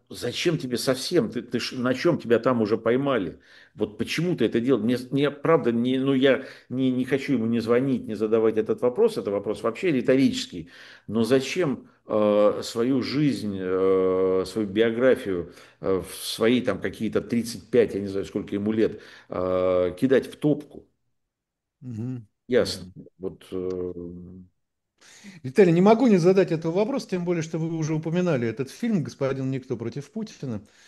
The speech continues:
Speaker 2: Довольно, э, э, разнообразная реакция появилась на этот фильм, э, и, э, иногда достаточно критическая. Вот мы с вами говорим о документальности, да,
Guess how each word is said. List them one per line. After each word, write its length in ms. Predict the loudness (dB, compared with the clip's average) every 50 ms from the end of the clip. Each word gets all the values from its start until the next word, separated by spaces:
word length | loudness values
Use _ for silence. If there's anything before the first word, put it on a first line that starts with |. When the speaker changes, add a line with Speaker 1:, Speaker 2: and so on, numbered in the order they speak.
| -20 -20 -20 -10
Speaker 2:
Довольно, 680 | -4 0 2 2 4 4 2 4 4 2 2 2 0 -4 -4
э, 440 | -2 0 0 0 0 0 -4 -6 -12 -16 -20 -20 -18 -12 -8
э, 300 | -8 -8 -6 -2 -2 0
разнообразная 640 | 0 2 2 2 2 4 4 4 4 4 2 0 0
реакция 440 | 0 2 2 2 0 -2 -6 -8 -8
появилась 520 | -4 -4 -4 -2 -2 -2 -4 -4 -6 -8 -6
на 80 | -6 -6 -6
этот 220 | -6 -8 -14 -20
фильм, 540 | -18 -12 -8 -6 -4 -4 -4 -4 -6 -8 -10 _ _ _ _ _ _ -20 -12 -4
э, 540 | 0 2 2 4 4 4 4 2 2 0 -2 -6 _ _ _ -10
и, 440 | -8 -6 -4 -2 -2 0 0 -2 -4 -6 -8 -6
э, 720 | -4 -4 -2 -2 -2 -4 -4 -4 -6 -6 -6 -8 -8 -10 -12 -8
иногда 380 | -6 -2 -2 -2 0 0 0
достаточно 480 | 2 2 2 2 0 -4 -4 -4 -6 -6
критическая. 760 | -4 -4 -8 -6 -6 -8 -12 -12 -12 -14 -14 -12 -10 -10 -8
Вот 200 | -6 -8 -6 -6
мы 100 | -6 -6
с 60 | -2 0
вами 200 | 0 0 0 0
говорим 340 | 0 2 2 4 4 4 2
о 80 | 2
документальности, 1160 | 2 0 -4 -4 -4 -2 -2 -2 0 2 4 4 4 4 0 -4 -6 -8 -14 -14 -10 -10 -10 -12 -12 -12
да, 480 | -8 -4 -2 0 2 2 2 0 -2